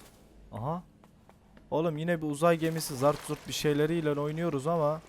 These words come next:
Ee? Aşağıdan mı? Sağdan gel.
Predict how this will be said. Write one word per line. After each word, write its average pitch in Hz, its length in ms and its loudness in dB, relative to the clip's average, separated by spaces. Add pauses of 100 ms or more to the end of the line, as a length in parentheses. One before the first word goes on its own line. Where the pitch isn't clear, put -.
(1800)
Ee? 170 420 4 (960)
Aşağıdan 175 440 4
mı? 120 180 -6 (2250)
Sağdan 190 800 4
gel. 170 680 6